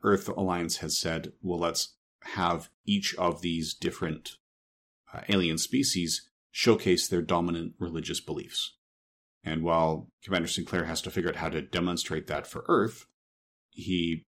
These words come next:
runs into an old flame by accident. So this is not the woman he was with in The Gathering, although this is the episode where they established that they split up because he wouldn't leave Babylon Five to go into private business with her, as she was asked.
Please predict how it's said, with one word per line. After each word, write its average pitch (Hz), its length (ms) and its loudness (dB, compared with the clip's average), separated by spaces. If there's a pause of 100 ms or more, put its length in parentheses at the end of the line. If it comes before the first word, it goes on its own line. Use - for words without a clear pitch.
(120)
runs 90 320 2
into 90 200 0
an 85 60 -2
old 80 240 -4
flame 76 340 -2
by 85 180 0
accident. 80 560 -2 (720)
So - 180 -10
this 78 240 -4
is 78 520 -2
not 87 280 2
the 92 80 2
woman 85 200 2
he 87 60 -2
was 85 160 -2
with - 380 -4 (140)
in 80 200 -2
The 76 80 -6
Gathering, 78 540 -2 (220)
although 82 240 -6
this 78 240 -4
is 80 60 -8
the 80 120 0
episode - 280 -6
where 80 100 -6
they 80 80 -6
established 78 540 -4
that 73 120 -8
they 73 120 -4
split 78 320 -4
up - 180 -6
because - 460 -6
he 87 120 -4
wouldn't 78 360 -2 (440)
leave 80 180 -4
Babylon 78 380 0
Five 73 320 -6
to - 60 -8
go 78 140 -8
into - 220 -8
private 73 320 -6
business 78 360 -6
with - 140 -12
her, 98 280 2
as - 100 -6
she - 160 -6
was - 120 -10
asked. - 340 -10